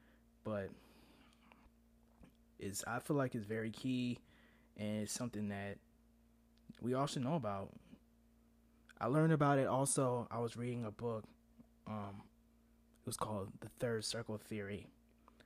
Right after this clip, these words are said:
and it was about emotional intelligence as well. And in short, basically, no one is stronger or more dangerous than a man who can harness hi-, his emotions, because mastering your emotions is key. I remember reading that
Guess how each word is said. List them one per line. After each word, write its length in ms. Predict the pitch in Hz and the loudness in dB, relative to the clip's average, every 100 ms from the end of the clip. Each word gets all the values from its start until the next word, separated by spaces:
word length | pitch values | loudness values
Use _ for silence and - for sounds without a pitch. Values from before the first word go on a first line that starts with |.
| - - | -14 -8
and 140 | 107 | -6
it 60 | 110 | -4
was 100 | 107 | -4
about 320 | 107 101 92 | -4 -4 -4
emotional 400 | 107 107 - 107 | -4 -4 -4 -6
intelligence 420 | 104 110 107 101 | -6 -6 -4 -6
as 120 | 104 | -6
well. 360 | 104 107 98 104 - - - - - - - | -2 0 0 -4 -16 -20 -20 -20 -20 -16 -6
And 380 | 110 107 107 107 - - - - - - - - - | -2 -2 -4 -8 -14 -20 -20 -20 -20 -20 -20 -20 -8
in 100 | 120 | -2
short, 480 | 120 - 151 131 113 | 2 4 6 4 2
basically, 540 | 113 139 - 113 107 - - 107 | 0 0 0 -4 -4 -8 -8 0
no 180 | 127 | 6
one 200 | 160 165 | 8 8
is 80 | 147 | 6
stronger 460 | - 139 151 151 131 | 2 2 4 4 4
or 60 | |
more 160 | 123 110 | 4 0
dangerous 500 | 101 143 147 113 107 | 2 2 2 0 -4
than 100 | 117 | -4
a 80 | 107 | -2
man 460 | 117 131 120 107 - - - - | -2 -2 -2 -6 -8 -18 -20 0
who 140 | 147 | 2
can 160 | 131 117 | 2 2
harness 340 | 131 135 123 | 2 2 0
hi-, 160 | 113 107 - - | -4 -8 -14 -14
his 260 | - 135 | -4 -2
emotions, 600 | 113 113 147 98 95 - - - - - - - - - - | 0 0 -2 -4 -8 -12 -16 -20 -20 -20 -20 -20 -20 -20 -10
because 280 | 117 107 101 | -6 -4 -2
mastering 360 | 110 123 127 110 | -2 -2 -2 -2
your 120 | 98 | 0
emotions 340 | 113 131 107 | 0 0 -2
is 140 | 101 - | -6 -6
key. 180 | 120 | -4
I 40 | 101 | -4
remember 260 | 104 107 | -4 -6
reading 300 | 101 113 104 | -6 -6 -6
that 200 | 101 98 | -6 -8